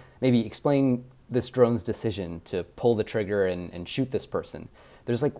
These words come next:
there's one level of explanation that comes from that. Well, okay, it, it happened because, you know, n-, neuron number one hundred and seventy-five fired, and it fired because these other neurons fired, and so on,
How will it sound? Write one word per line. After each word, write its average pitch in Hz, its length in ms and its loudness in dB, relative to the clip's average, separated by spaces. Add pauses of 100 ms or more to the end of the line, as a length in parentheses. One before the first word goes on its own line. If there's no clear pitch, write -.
there's 139 160 0
one 202 160 6
level 165 220 4
of 113 60 4
explanation 104 500 -2
that - 240 -16
comes 135 240 -4
from 85 140 -10
that. - 260 -12
Well, 98 380 4
okay, 95 460 0
it, - 280 -2 (240)
it - 100 2
happened 165 500 4
because, 107 600 0 (300)
you 113 100 0
know, 101 60 2
n-, 113 280 2
neuron 143 480 10
number 120 400 6
one 117 180 0
hundred 117 200 2
and 104 80 -2
seventy-five 131 580 4
fired, 127 580 8
and 107 120 6
it - 120 8
fired 131 420 8
because 107 280 0
these 98 180 -4
other 175 120 8
neurons 117 300 2
fired, 95 200 0
and 90 100 -8
so 180 160 2
on, 87 260 -2